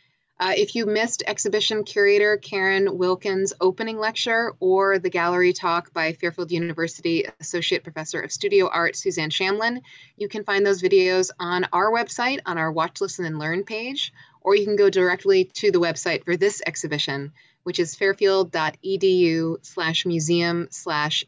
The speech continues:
Andrew Forge. Our speaker this evening is going to help us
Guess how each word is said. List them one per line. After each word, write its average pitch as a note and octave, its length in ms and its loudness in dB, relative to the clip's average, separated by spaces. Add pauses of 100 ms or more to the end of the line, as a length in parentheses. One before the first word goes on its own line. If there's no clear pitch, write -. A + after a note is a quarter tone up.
Andrew D3+ 300 -4
Forge. - 600 -6 (880)
Our G3+ 240 2
speaker A#3+ 480 0
this F#3+ 180 2
evening B3+ 440 2
is G#3 240 0
going G3+ 300 2
to G3 100 0
help G3+ 180 0
us F#3+ 80 2